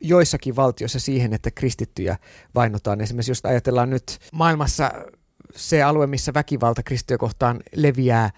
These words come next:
laajimmin ja, ja eniten, eli Sahelin alue Afrikassa, niin kyllähän se menee käsi kädessä sen kanssa, että heikko hallintovalta, ää, tämmöiset sortuneet valtiot, jotka eivät kykene ylläpitämään alueellista turvallisuutta ja sisäiset konfliktit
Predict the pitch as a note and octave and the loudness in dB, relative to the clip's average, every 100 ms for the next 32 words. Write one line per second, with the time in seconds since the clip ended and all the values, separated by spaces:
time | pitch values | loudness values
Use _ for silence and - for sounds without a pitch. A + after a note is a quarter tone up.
0 | _ - D3 D3+ A2+ G#2+ A2 A2+ A2+ - | _ 0 4 4 2 -4 -6 -4 -4 -4
1 | - A#2 C#3 B2+ - G#2 - A#2+ D3+ C#3+ | -4 -4 -2 -2 -2 -4 -4 -2 2 2
2 | A#2+ G#2+ A2+ A#2+ B2+ A2+ - - A#2+ A#2 | 2 0 0 2 0 -4 -8 -8 -8 -10
3 | - - - - C#3+ C#3 D3 D#3 C#3 D3 | -14 -20 -10 2 4 4 2 2 2 2
4 | - D3+ C3+ B2 A#2+ A#2 A2+ G#2 A2 - | 2 2 2 0 -2 -2 -2 -2 -4 -2
5 | A#2 B2+ - A#2 B2+ A#2+ A2 G#2+ G#2+ A2 | 0 0 0 0 0 0 -2 -2 -2 -2
6 | G#2+ - - - - G2+ G2+ F#2+ - C2+ | -6 -8 -20 -20 -6 -2 -2 -2 -6 -8
7 | B2 A2+ A#2 - B2+ A2+ A#2 G#2+ B2 C3 | -6 -4 -6 -2 -2 -2 -4 -4 0 0
8 | A#2+ G#2+ G#2 - - G#2+ G#2+ - B2 A#2 | 0 -4 -6 -8 -4 -4 -4 -6 -6 -2
9 | G#2+ G#2+ _ - - - B2+ A2+ B2+ A2+ | -2 -4 _ -20 -16 -6 -2 -2 -2 -4
10 | A2+ A2+ - _ _ - F#3 F3+ A#2+ G#2+ | -2 -4 -6 _ _ -2 4 6 4 0
11 | - C#3+ C3 G#2 A2 - - A2 C3 C3 | -4 -2 0 -2 -4 -8 -6 -4 0 2
12 | A#2 - C3+ A2+ - - A#2+ | 0 0 -2 -2 -8 -8 -10